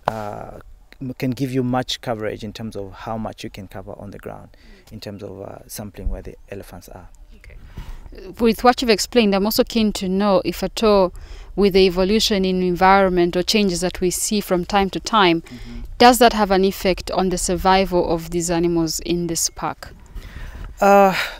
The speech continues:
Speaker 1: well, animals do show an extraordinary amount of adaptability to changing, uh, environmental conditions. But the biggest, uh, problems that we face, uh, from the wildlife management point of view is the amount of poaching that we have.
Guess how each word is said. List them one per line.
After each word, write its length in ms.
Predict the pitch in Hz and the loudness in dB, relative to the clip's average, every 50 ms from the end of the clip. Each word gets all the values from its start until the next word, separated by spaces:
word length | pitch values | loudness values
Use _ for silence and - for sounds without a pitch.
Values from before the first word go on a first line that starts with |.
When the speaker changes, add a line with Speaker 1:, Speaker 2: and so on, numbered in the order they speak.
| - - - | -18 -8 0
Speaker 1:
well, 240 | 175 185 190 170 - - | 4 6 6 6 4 4
animals 640 | 202 240 269 330 320 269 226 185 147 131 131 - - - - _ - - 139 127 | 2 4 4 4 4 4 4 2 0 -2 -6 -8 -10 -14 -20 _ -20 -16 -12 -4
do 220 | 123 185 233 262 | 0 2 2 2
show 420 | 240 - - - 190 185 180 175 - | 2 0 0 4 6 6 6 6 4
an 140 | - 143 139 - | 2 -4 -4 -4
extraordinary 680 | 160 131 - - - - 160 151 147 143 135 123 120 123 | -6 -4 -4 -4 -2 0 0 0 0 0 -2 -2 -2 -2
amount 400 | 120 117 117 117 120 120 120 - | -4 -6 -6 -4 -4 -4 -6 -8
of 160 | - 120 104 110 | -10 -10 -8 -6
adaptability 720 | 113 104 123 113 _ - 120 101 107 123 120 - - 110 | -6 -6 -6 -8 _ -8 -10 -8 -6 -8 -6 -6 -10 -10
to 120 | - 107 | -10 -12
changing, 640 | - - - 113 110 110 101 107 104 104 101 98 - - | -10 -8 -8 -8 -8 -8 -8 -10 -10 -10 -10 -12 -10 -12
uh, 120 | 104 98 - | -12 -10 -10
environmental 500 | 113 107 107 104 101 101 101 104 - - | -10 -8 -8 -8 -8 -8 -8 -10 -12 -14
conditions. 680 | - - 92 85 80 - - - - - - - - _ - - - - - - - - - | -14 -14 -14 -12 -12 -14 -14 -16 -18 -18 -20 -20 -20 _ -20 -20 -20 -20 -20 -20 -20 -12 -6
But 200 | - 143 135 - | -4 -4 -4 -2
the 80 | - 143 | -6 -8
biggest, 600 | 123 110 - - 220 233 - 220 196 - - - 165 | -6 -6 -4 -2 0 0 2 0 -2 -2 -2 -2 0
uh, 300 | 143 127 123 117 110 107 _ | 0 2 0 0 -2 -6 _
problems 440 | - - 165 151 131 131 117 110 - | 0 2 2 2 2 0 -2 -2 -4
that 200 | - 117 - - | -6 -6 -6 -4
we 80 | 135 139 | -6 -6
face, 480 | - - 147 131 107 98 - - - _ _ - - - _ _ - | -4 -4 -4 -4 -4 -4 -10 -16 -18 _ _ -20 -20 -20 _ _ -6
uh, 200 | 120 113 110 107 | -4 -4 -4 -6
from 220 | - - 117 117 | -6 -6 -6 -4
the 100 | 110 110 | -4 -2
wildlife 400 | 107 131 131 131 123 117 - - | -2 0 0 0 0 -2 -4 -6
management 380 | 113 110 113 - - 101 - - | -8 -8 -8 -10 -10 -12 -12 -12
point 220 | - 107 104 - | -12 -12 -12 -12
of 80 | 101 95 | -16 -16
view 360 | - 101 101 104 101 - - - - | -14 -14 -14 -14 -14 -18 -16 -8 -4
is 560 | 135 131 127 123 123 120 113 107 - - - _ _ _ _ _ - | -2 0 2 2 0 0 -2 -6 -10 -14 -16 _ _ _ _ _ -10
the 200 | 117 120 - 107 | -8 -8 -6 -6
amount 340 | 107 110 117 117 113 - | -6 -6 -6 -6 -6 -8
of 160 | 117 107 - _ | -10 -14 -14 _
poaching 380 | - 123 104 - - - 101 95 | -10 -10 -10 -10 -12 -14 -12 -12
that 160 | 101 98 - | -12 -12 -14
we 80 | 101 | -16
have. 220 | 92 92 90 95 | -16 -16 -18 -18